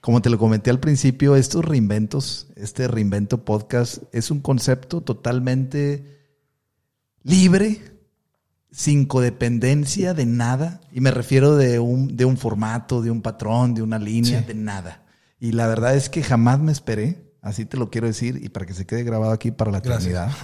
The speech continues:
Speaker 1: <laughs> Ay, sí. No, jamás me esperé que fuera a salir así de esta forma. Y yo creo que es un mensaje bien bueno, bien cañón para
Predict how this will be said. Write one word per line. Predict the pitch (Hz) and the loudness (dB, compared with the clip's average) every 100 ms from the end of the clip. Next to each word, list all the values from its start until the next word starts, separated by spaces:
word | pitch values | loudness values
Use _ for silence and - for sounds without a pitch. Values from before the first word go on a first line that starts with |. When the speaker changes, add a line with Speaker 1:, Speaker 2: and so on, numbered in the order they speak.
| 135 - | -6 -6
Speaker 1:
<laughs> | - | -6
Ay, | - | -8
sí. | - - - - | -10 -18 -20 0
No, | 131 | 2
jamás | 120 120 135 | 4 4 4
me | 156 | 2
esperé | 151 135 127 135 | 2 4 4 2
que | 156 147 | 0 -2
fuera | 135 127 | 2 2
a | |
salir | 127 113 117 | 2 0 -2
así | 113 - | -4 -2
de | 110 110 | -2 -2
esta | - 120 | -2 -2
forma. | - 104 107 117 - | 0 2 4 2 0
Y | - 117 110 107 101 _ _ | -2 0 2 0 -4 _ _
yo | 117 | 2
creo | 123 127 | 2 2
que | 120 113 117 | 0 2 2
es | 120 - - | 0 -6 -2
un | 123 | 2
mensaje | 127 127 127 120 139 139 143 - - _ | 4 4 2 2 2 0 -2 -8 -20 _
bien | 117 123 139 | -2 2 4
bueno, | 131 107 120 | 4 2 0
bien | 117 110 | 0 -2
cañón | 110 110 110 113 | 0 0 0 -2
para | 113 104 98 95 - | -4 -4 -4 -6 -12